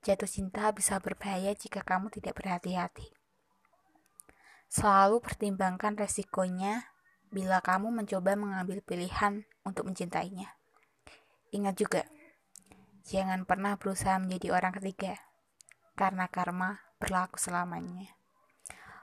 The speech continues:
Oke, segitu dulu untuk podcast kali ini. Buat kalian yang punya cerita dan pengen cerita ke aku, boleh juga kirim cerita kalian ke Instagram at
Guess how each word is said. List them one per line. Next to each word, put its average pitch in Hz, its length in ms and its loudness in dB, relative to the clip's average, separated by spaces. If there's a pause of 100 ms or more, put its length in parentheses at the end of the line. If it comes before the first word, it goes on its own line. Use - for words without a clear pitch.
(320)
Oke, 269 480 2
segitu 208 320 -2
dulu 208 480 4 (160)
untuk 196 240 -6
podcast 190 320 2
kali 180 320 2
ini. 196 400 -4 (640)
Buat 190 240 -2
kalian 185 400 8
yang 180 240 2
punya 175 240 -2
cerita 180 480 6
dan 175 240 2
pengen 165 320 -4
cerita - 320 2
ke - 80 -2
aku, 226 480 0
boleh 180 160 -2
juga 175 320 0 (880)
kirim 214 240 4
cerita 208 320 4
kalian 185 800 10 (240)
ke 185 80 6
Instagram 185 880 2 (160)
at 214 240 10